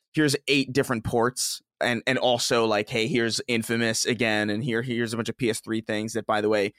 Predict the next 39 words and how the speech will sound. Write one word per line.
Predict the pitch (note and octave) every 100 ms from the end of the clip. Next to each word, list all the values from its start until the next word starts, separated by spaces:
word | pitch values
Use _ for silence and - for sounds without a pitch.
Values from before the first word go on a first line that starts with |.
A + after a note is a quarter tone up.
| _ _ _
very | C3+ B2
few | A#2+ A#2
people | A#2+ A#2
have |
been | A2+
able | A2+ G#2+
to | A2
figure | A#2+ A2 A2
out." | G#2+ - _ -
The | C3+
P | A#3+
S | C4
three | - F3+
is, | E3+
like, | B2+ -
super | - - - B3+ C4 E3
hard | C3+ B2+ C3 F#2 C#2+ - _ _ _ -
to | C#3+ A#2 A2 G2+ _ _ _ -
emulate, | A3 C#3 F#2+ D#2+ -
like, | - C3
even | F3 G3+ G#3+
for | - E3+ D3 C#3 B2 -
people | E3+ E3+ D#3+ D3
who | C#3
are | B2 A#2
doing | A#2 C3 C3+ C3+
it | B2 - _ _ _ _
for | - B2+
free | - - D3+ C#3
out | A#2
of | A#2
the | A#2 A#2+ -
passion | C#3+ C3+ C3 - G2 A1+ - _ _ _ _
of | A#2+
their | A#2+ A#2+
own, | B2+ B2 A#2 A#2 - -
like, | B2 C#3+ A2+ -
j-, | C3 C3+
just | A#2+ B2+